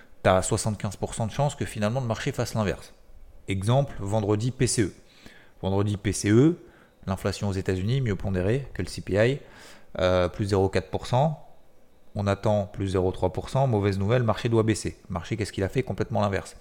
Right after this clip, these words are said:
Parce que, bah, finalement, derrière, en fait, je pense qu'il y a eu beaucoup de rachats de short avant le week-end en se disant, merde,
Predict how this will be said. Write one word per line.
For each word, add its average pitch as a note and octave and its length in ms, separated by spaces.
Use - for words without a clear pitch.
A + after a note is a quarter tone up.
Parce - 220
que, B2 320
bah, F#2 160
finalement, G2 400
derrière, G2 360
en F#2 100
fait, - 280
je - 80
pense - 160
qu'il F2+ 120
y F#2 40
a F#2 40
eu F#2 40
beaucoup G2+ 280
de A2 80
rachats G2 240
de - 40
short - 340
avant G2 180
le F#2 60
week-end G2+ 280
en G2 100
se F2+ 60
disant, F#2+ 140
merde, F#2 240